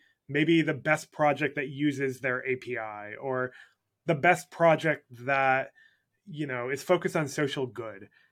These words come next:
They could be broad categories, they could be technology specific. It really depends what the company is trying to accomplish.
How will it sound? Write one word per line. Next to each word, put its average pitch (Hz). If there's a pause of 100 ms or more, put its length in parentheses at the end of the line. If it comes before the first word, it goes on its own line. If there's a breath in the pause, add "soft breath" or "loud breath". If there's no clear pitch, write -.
(240)
They 160
could 185
be 180
broad 131
categories, 170
they 135
could 139
be 131
technology 123
specific. 160
It 143
really 156
depends 127
what 127
the 127
company 123
is 120
trying 120
to 117
accomplish. 117